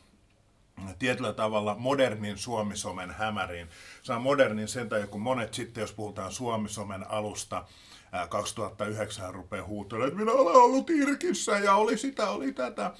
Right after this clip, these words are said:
Tota, mikä on ihan totta kyllä, mutta et puhutaan nyt siinä niinku modernista. Eli mä aloitin Twitterin käytön, en muista tarkkaan milloin, mutta tota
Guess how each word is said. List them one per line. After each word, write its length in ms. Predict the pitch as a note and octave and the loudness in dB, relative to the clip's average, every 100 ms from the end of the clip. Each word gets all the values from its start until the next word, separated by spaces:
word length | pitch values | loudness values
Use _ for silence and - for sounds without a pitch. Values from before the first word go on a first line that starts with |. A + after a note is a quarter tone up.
| - - - - - | -16 -18 -18 -14 0
Tota, 340 | C3+ C3 B2 | 0 4 4
mikä 240 | C3 D3+ D3 | 4 0 0
on 160 | D#3 | 2
ihan 200 | F3+ D3 | 0 -2
totta 360 | E3 D#3+ - G2+ | -2 -4 -4 -10
kyllä, 380 | - A2 G2+ F#2 | -6 -2 -2 -2
mutta 260 | G2 G#2 | -4 -6
et 100 | F#2+ | -6
puhutaan 440 | C#3 C3+ A2 B2+ A#2 | -2 0 2 2 0
nyt 180 | B2 | -4
siinä 280 | - B2+ A#2+ | -2 -2 0
niinku 200 | A2+ A2 | -2 -2
modernista. 880 | A2 A2 B2 B2 G2+ E2+ E2+ - F2 - - - - - | -4 -2 0 2 2 -2 -10 -8 -10 -12 -16 -16 -18 -10
Eli 200 | A2 A2+ | -6 -4
mä 220 | C#3 E3+ - - - _ _ _ _ _ _ - G2 | 2 2 0 -8 -20 _ _ _ _ _ _ -16 -4
aloitin 580 | C3+ D3+ D3+ - A#2 G#2+ A2 - _ _ _ _ _ - | 2 6 4 2 -2 -2 -6 -20 _ _ _ _ _ -8
Twitterin 480 | C#3+ D#3 - C3+ A#2 | -4 -4 -2 -4 -2
käytön, 340 | B2+ A2+ A#2+ C#3 | -2 -2 -2 -2
en 100 | D#3 | -2
muista 520 | C#3 B2 - - G2+ - | -2 -4 -4 -6 -8 -2
tarkkaan 560 | A#2 G#2+ - F#2 F2 | -2 -2 -6 -8 -6
milloin, 460 | G2 G#2+ F#2 F2 F2 - - | -6 -6 -6 -6 -8 -10 -12
mutta 400 | G2 F2+ - F#2+ | -12 -12 -10 -10
tota 420 | G#2 F#2+ G2+ E2+ | -10 -10 -8 -8